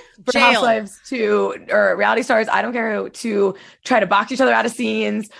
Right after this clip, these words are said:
Speaker 2: Or if
Speaker 1: Mm-hmm.
Speaker 2: it's happening, then, you know, be extra transparent and show us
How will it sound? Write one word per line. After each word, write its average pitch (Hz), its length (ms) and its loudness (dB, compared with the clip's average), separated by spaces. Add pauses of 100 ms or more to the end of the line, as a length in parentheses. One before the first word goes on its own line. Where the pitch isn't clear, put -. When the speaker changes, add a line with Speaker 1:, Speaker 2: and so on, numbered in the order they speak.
(160)
Speaker 2:
Or 359 240 2
if - 60 0
Speaker 1:
Mm-hmm. 294 100 2
Speaker 2:
it's 240 80 -2
happening, 294 580 0
then, 254 460 -4
you 247 100 -6
know, 208 240 2
be 240 380 -2
extra 226 260 -2
transparent 202 500 0
and 202 80 -4
show 196 200 2
us 190 160 0